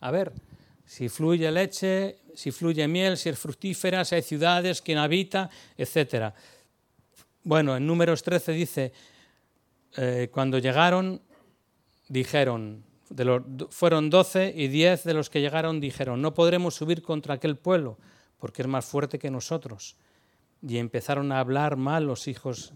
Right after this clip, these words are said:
de Israel contra la tierra que habían reconocido, diciendo, "Esta tierra que, eh, que hemos ido a reconocerla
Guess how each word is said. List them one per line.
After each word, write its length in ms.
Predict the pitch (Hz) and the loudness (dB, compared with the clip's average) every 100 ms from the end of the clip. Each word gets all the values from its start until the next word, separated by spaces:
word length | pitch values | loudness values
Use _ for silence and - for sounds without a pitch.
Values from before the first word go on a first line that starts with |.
| 160 | -12
de 180 | 131 | -4
Israel 420 | 127 127 135 156 143 | -2 -2 -2 -4 -4
contra 400 | 139 127 127 123 | -6 -4 -4 -4
la 140 | 117 | -6
tierra 680 | - - 175 170 117 101 - _ - _ - _ _ | -8 -2 0 0 -2 -12 -14 _ -20 _ -20 _ _
que 100 | 127 | -4
habían 260 | 127 131 | 0 0
reconocido, 760 | 127 117 120 113 - 120 107 107 | -2 -4 -6 -6 -6 -6 -6 -6
diciendo, 400 | 123 - 131 127 | -4 -2 -2 -2
"Esta 240 | 127 143 | -2 -4
tierra 300 | 131 165 165 | 2 2 2
que, 120 | 151 135 - 226 214 | -4 -10 -14 -20 -8
eh, 200 | 147 147 | -6 -2
que 100 | 143 | 0
hemos 200 | 139 - | 0 0
ido 120 | 139 | -2
a 60 | 131 | 0
reconocerla 640 | 127 127 120 160 165 170 | -2 -4 -2 -2 -2 -2